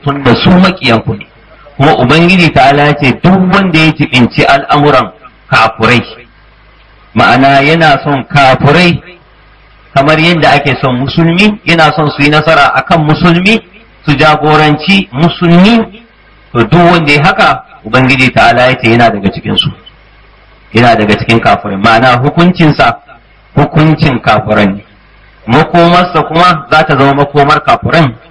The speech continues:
tunda yana tare da su. Yasa ta ayar Allah Ta'ala ya ce, "Wala tarkanu ila allazina zalamu fatamassakumun nar." Kar ku karkata zuwa ga azzalumai, kafurai, azzalumai sai wuta ta shafe ku.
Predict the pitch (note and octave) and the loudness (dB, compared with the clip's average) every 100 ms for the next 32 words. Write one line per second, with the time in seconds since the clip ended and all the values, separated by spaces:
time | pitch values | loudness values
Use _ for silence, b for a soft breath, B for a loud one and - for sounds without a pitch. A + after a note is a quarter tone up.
0 | _ C#3+ C#3 C#3 C#3 B2+ C#3 C3+ C3 A#2 | _ -2 0 0 0 0 0 0 -2 -6
1 | - A2+ _ _ _ _ _ C3+ C#3+ C3 | -8 -18 _ _ _ _ _ -4 0 0
2 | B2+ C#3+ - C3+ C#3 C3+ B2+ B2+ C3+ C3 | 2 2 2 2 2 0 0 0 2 0
3 | C3 A#2+ C3 - D3+ D3 C3 B2+ B2 A#2+ | 0 0 0 0 -2 -2 -2 0 0 0
4 | A#2 C3+ A#2 C#3+ F3+ F#3 G3 F#3 F#3 E3+ | 0 0 0 2 2 0 -2 -4 -2 0
5 | F#3 - F#3 F#3 F#3 G#3 G3 D3 - - | 0 -2 -4 -4 -2 0 0 -2 -14 -20
6 | _ _ _ _ F#3+ G3 F#3+ F3+ D3+ - | _ _ _ _ -2 0 0 0 -2 -2
7 | F3+ D3+ C#3 F3 E3+ C#3+ - D3 B2 A#2+ | -2 0 2 2 2 0 0 0 -2 0
8 | D3 C#3+ C#3+ D#3+ E3 - - _ _ - | 2 2 0 0 -2 -8 -20 _ _ -6
9 | D3 C3+ C3+ C#3+ E3+ E3 - F3+ - _ | 0 0 0 -2 0 0 -4 -20 -20 _
10 | _ _ _ _ C#3 C#3+ A#2+ C#3+ C#3+ C#3+ | _ _ _ _ -2 -2 0 2 2 0
11 | D#3 E3+ D#3+ - - D3+ D3+ D#3 D3 C3 | 0 0 -2 -10 -2 0 0 0 -2 -2
12 | - - G#2+ - | -2 -2 -4 -12